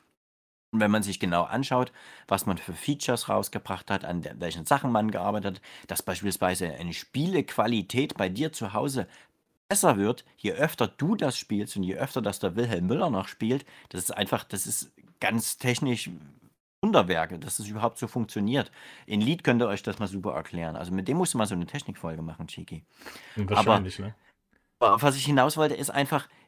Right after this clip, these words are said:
Speaker 1: diese Spieler hat man einmal abgeholt. Jetzt ist es doch eigentlich an der Zeit, denen zu sagen, ähm, „Bleibt bei uns, es lohnt sich.“ Ja, unsere Konkurrenten im Cloud-Gaming-Bereich haben jetzt aufgerüstet, weil die haben gesehen, auch das ist die Zukunft.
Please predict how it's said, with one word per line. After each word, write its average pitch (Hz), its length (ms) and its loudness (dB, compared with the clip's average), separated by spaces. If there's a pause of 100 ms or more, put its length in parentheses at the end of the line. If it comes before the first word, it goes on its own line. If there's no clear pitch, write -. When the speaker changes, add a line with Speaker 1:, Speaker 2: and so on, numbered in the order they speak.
(120)
Speaker 1:
diese 180 340 0 (140)
Spieler 143 500 0
hat 147 160 -4
man 156 160 4
einmal 110 380 0
abgeholt. 85 560 -8
Jetzt 147 320 -2
ist - 240 -6
es 139 140 -4
doch - 160 -4
eigentlich 127 500 -6
an 113 80 -2
der 113 120 -2
Zeit, 110 440 -2
denen 123 240 0
zu 127 120 -4
sagen, 110 380 -4 (360)
ähm, 87 260 -14 (180)
„Bleibt - 280 -2
bei 190 180 4
uns, 107 180 -2
es - 160 -12
lohnt 196 220 0
sich.“ - 280 -8 (160)
Ja, 135 460 2 (160)
unsere 131 300 -2
Konkurrenten 113 580 0
im 165 100 -4
Cloud-Gaming-Bereich 143 840 -2
haben 90 160 -4
jetzt - 160 -14
aufgerüstet, 202 720 -4
weil 90 160 -2
die 85 120 -8
haben 80 120 -10
gesehen, 78 300 -10
auch - 200 -14
das - 200 -6
ist 185 160 -4
die 170 100 -4
Zukunft. 147 580 -4